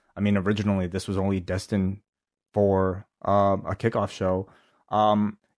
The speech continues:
y-, you know, l-, let's also mention that Tony Khan says, you know, she, Britt Baker is still coming off of, uh, two surgeries, and this seemed like, um, I don't know, a compromise to get her both on All Out,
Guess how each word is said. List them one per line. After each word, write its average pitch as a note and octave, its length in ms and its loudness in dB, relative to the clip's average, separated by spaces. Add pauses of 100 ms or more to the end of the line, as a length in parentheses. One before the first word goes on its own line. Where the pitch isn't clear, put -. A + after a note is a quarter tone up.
y-, C3 160 -4
you D#3 100 2
know, B2 180 2
l-, B2+ 260 0
let's C3 160 0
also D3 180 0
mention C#3 300 0
that A#2 340 2
Tony A#2+ 220 0
Khan A2+ 280 2
says, G#2 480 0 (120)
you - 260 -6
know, G2 220 0
she, - 420 -12 (540)
Britt A#2 260 2
Baker A#2 260 4
is A2 160 4
still A#2 200 2
coming A2 240 2
off G2+ 260 2
of, F#2 300 -6 (160)
uh, F2 280 -2 (420)
two - 120 -2
surgeries, A2+ 800 4
and F2 440 -6 (440)
this G2+ 360 2
seemed G#2 240 0
like, G2 160 -2
um, F2 500 -2 (180)
I A#2+ 60 0
don't G#2+ 100 4
know, F#2+ 160 2
a G2 40 0
compromise A#2 600 2
to F#2+ 80 -8
get G#2 160 0
her G#2+ 100 4
both G2 320 0
on G#2 200 0
All G2 240 2
Out, G2+ 260 2